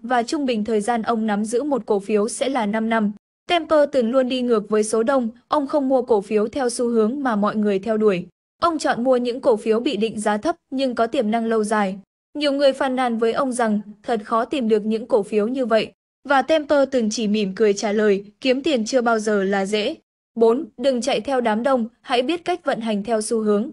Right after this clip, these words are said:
Templeton được mệnh danh là bậc thầy toàn cầu về đầu tư trái ngược. Nếu bạn mua cổ phiếu giống như những người khác, quỹ sẽ hoạt động theo cách của họ. Trừ khi bạn khác với hầu hết mọi người, nếu không sẽ không thể tạo ra hiệu quả xuất sắc.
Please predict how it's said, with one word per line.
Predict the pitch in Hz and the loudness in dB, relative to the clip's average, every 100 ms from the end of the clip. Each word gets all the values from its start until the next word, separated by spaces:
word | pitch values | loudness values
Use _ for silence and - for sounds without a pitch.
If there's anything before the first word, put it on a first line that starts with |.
| - _ _ | -14 _ _
Templeton | 349 330 320 302 294 247 220 | -2 0 4 2 2 0 2
được | 214 | 0
mệnh | 220 226 | 0 -4
danh | 220 269 254 | -2 -2 0
là | 233 | 0
bậc | 208 208 | 0 -2
thầy | 240 220 | 0 -2
toàn | 214 220 208 | 0 -2 0
cầu | 220 208 | 0 2
về | 214 | 2
đầu | 202 202 | 2 0
tư | 196 226 220 | 0 -4 -2
trái | 208 226 | -4 0
ngược. | 269 - _ _ _ _ | 0 -2 _ _ _ _
Nếu | 254 262 | 0 2
bạn | 294 240 | 2 0
mua | 254 254 | 2 2
cổ | 254 208 | 2 2
phiếu | 226 214 | 2 0
giống | 214 220 269 | 2 0 0
như | 269 | -2
những | 240 233 | -2 -2
người | 269 202 | 0 -2
khác, | 277 339 - _ - | -2 -4 -6 _ -8
quỹ | 254 | -6
sẽ | 269 254 | -2 -4
hoạt | 285 254 | -2 -2
động | 214 214 214 | -2 -2 -2
theo | 233 | -4
cách | 214 302 - | -2 -4 -2
của | 214 | -2
họ. | 220 214 208 - _ _ | 0 0 -2 -8 _ _
Trừ | - 285 | -4 -2
khi | 277 320 | 0 0
bạn | 277 254 | 2 -2
khác | 220 330 349 | -2 -4 0
với | 233 254 | 0 0
hầu | 277 220 | 0 0
hết | 311 269 | -2 -2
mọi | 240 | -2
người, | 226 220 196 202 _ | 2 2 2 -2 _
nếu | 254 254 | 0 0
không | 262 302 | 0 -2
sẽ | 269 262 | -2 -4
không | - 269 | -2 -2
thể | 247 208 | 0 -2
tạo | 220 214 | 0 -2
ra | 214 | -2
hiệu | 233 240 208 | -2 0 0
quả | 220 196 | 0 -2
xuất | 196 311 | 0 -4
sắc. | - 339 | -2 -6